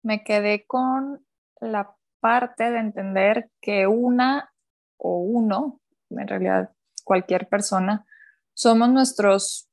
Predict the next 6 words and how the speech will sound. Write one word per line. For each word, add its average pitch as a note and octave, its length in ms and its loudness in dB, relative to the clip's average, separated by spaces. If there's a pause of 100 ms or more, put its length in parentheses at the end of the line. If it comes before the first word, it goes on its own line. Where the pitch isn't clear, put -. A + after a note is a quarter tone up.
propios A3 880 -2
límites A#3 720 -4
y A3 80 -12
nuestros G3+ 500 -8
propios G3 460 0
saboteadores, G3 960 0